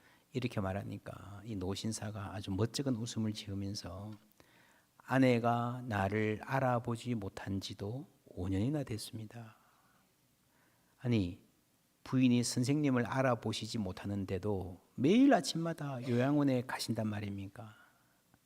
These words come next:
"아내는 나를 알아보지 못하지만 나는 아직 아내를 알아보니까요."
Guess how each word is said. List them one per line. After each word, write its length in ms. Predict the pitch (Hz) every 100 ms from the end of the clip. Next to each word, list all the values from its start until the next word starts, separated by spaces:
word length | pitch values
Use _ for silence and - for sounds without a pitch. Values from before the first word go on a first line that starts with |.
| _ _ _ _ _ _ _ _ _ _ _ -
"아내는 500 | 143 160 151 147 143
나를 300 | 101 107 107
알아보지 460 | 113 104 107 117
못하지만 800 | 113 104 - - 120 107 92 92 _ _ _ _ _ _ _ _ _ _ _
나는 400 | 104 104 104 110
아직 380 | 107 104 123 - - _
아내를 540 | - 101 98 92 170 254 - - _ _
알아보니까요." 1400 | 104 107 101 120 - _ _ _ - 95 90 - 92